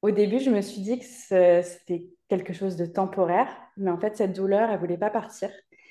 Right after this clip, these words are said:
Et elle s'intensifiait vraiment, euh, de jour en jour, euh, devenant vraiment de plus en plus insupportable.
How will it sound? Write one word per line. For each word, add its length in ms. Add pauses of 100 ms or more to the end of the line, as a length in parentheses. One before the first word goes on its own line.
(260)
Et 420
elle 180
s'intensifiait 960
vraiment, 580
euh, 120
de 140
jour 220
en 140
jour, 340 (680)
euh, 300
devenant 500
vraiment 600
de 120
plus 280
en 100
plus 240
insupportable. 720